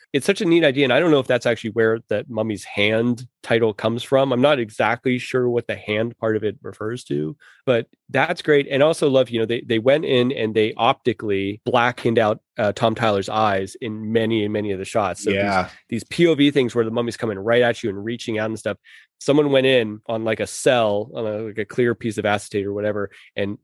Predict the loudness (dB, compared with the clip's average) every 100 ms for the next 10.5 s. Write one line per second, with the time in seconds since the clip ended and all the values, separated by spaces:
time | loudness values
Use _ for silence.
0 | -4 2 4 4 4 4 4 4 4 2
1 | 0 0 0 -2 -6 0 2 4 2 0
2 | _ _ -2 2 2 0 0 2 2 2
3 | -2 -4 -2 0 -2 -4 -6 -4 2 2
4 | 2 0 -2 -4 -2 0 0 0 -2 0
5 | 0 0 0 0 -4 -4 -2 -2 -2 -2
6 | 0 2 2 0 -8 -20 -20 _ 2 4
7 | 4 0 0 0 0 0 0 -2 2 2
8 | 2 -2 -10 -4 -2 2 0 2 0 0
9 | -2 0 2 4 2 2 -2 -6 -4 -2
10 | 0 2 4 4 2